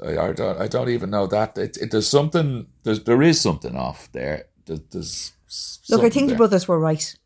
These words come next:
Speaker 2: He's definitely a graduate of Hustlers University.
Speaker 1: Yeah.
Speaker 2: The class of eighty-nine.
Speaker 1: Yeah. And he's very good and very assured the way he talks and all this. And the,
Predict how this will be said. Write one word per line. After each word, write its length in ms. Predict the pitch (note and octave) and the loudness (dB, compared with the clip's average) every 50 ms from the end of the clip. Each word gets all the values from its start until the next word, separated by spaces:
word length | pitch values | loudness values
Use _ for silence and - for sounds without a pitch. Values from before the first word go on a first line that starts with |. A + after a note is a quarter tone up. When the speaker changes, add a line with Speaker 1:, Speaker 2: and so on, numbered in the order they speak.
| _ _ | _ _
Speaker 2:
He's 180 | _ G3 F3 | _ -6 0
definitely 340 | F#3 G#3 G3 G3 A3 F#3 F3 | 2 2 2 2 0 -2 -2
a 40 | E3+ | 0
graduate 460 | D#3 F3+ E3+ E3+ D#3+ E3 D#3 D3+ - - - | 0 0 0 0 0 -2 -2 -4 -4 -4 -4
of 160 | D#3 D3+ D3+ | -6 -6 -4
Hustlers 420 | - - D#3+ - - D3+ D3+ D3+ | -6 -6 -6 -4 -4 -4 -4 -2
University. 580 | - D#3 D3+ C#3+ D3 C#3+ D3 - - - - _ _ _ _ _ _ _ _ _ _ _ - - | -2 -2 -2 -2 -4 -4 -4 -4 -6 -6 -10 _ _ _ _ _ _ _ _ _ _ _ -18 -16
Speaker 1:
Yeah. 140 | - - - _ _ _ _ _ - | -14 -14 -16 _ _ _ _ _ -20
Speaker 2:
The 40 | - | -8
class 280 | - G3 F3 F3 D#3+ - | -4 -4 -4 -4 -4 -4
of 60 | D#3+ | -4
eighty-nine. 440 | E3 D#3+ E3 D#3 D#3 D3 D#3 D#3 - _ _ _ _ _ _ | -4 -2 -2 0 0 0 -2 -2 -4 _ _ _ _ _ _
Speaker 1:
Yeah. 220 | - C2+ - - - - - - _ | -10 -8 -8 -10 -12 -18 -20 -14 _
And 160 | - G2+ A2 | -2 2 2
he's 140 | A2+ A2 F#2+ - | 2 2 2 6
very 320 | - B2+ B2 C3+ C#3+ B2+ | 6 8 8 8 6 4
good 400 | - - A#2 A2 G#2 G2 F#2+ E2+ | 2 4 6 6 6 6 6 2
and 180 | - D#2 F2 F2 | 0 -2 -2 0
very 340 | F#2 F#2+ F#2+ F#2 F#2 F2+ E2+ | 2 2 2 2 2 2 0
assured 520 | D#2 - - - F2 F2 E2+ E2 E2 D#2 | -2 -4 -4 -2 -2 0 0 0 -2 -2
the 100 | - D#2+ | -4 -4
way 160 | D#2+ D#2+ D#2+ | -2 -2 -2
he 40 | D#2 D2+ | -2 -6
talks 540 | - - E2+ E2 D#2+ D#2 D2 - - - | -6 -4 -2 0 0 0 -2 -4 -8 -8
and 140 | - D#2+ E2 | -6 -4 -2
all 160 | D#2+ D#2+ D#2+ | 0 0 0
this. 200 | D2+ D#2 D2 D2 - | 0 -2 -2 -4 -4
And 180 | - D#2+ D#2+ | -4 -4 -2
the, 180 | E2+ F#2 - | -2 -2 -2